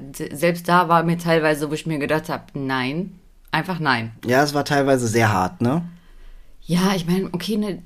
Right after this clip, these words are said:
Speaker 1: sollen die sich da gegenseitig abmetzeln und Köpfe platzen lassen, ne, von mir aus. Aber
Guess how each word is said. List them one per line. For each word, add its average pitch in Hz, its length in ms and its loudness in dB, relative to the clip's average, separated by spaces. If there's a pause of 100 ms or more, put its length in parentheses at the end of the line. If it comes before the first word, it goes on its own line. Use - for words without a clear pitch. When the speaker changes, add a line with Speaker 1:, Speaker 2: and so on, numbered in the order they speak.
(160)
Speaker 1:
sollen 190 260 2
die 247 80 6
sich 196 140 0
da 170 120 0
gegenseitig 165 560 0
abmetzeln 170 560 -2
und 156 100 -4
Köpfe 175 260 -6
platzen 151 380 -8
lassen, 147 300 -6
ne, 160 140 -4
von 170 260 -4
mir 175 240 0
aus. - 340 -8 (400)
Aber 143 600 0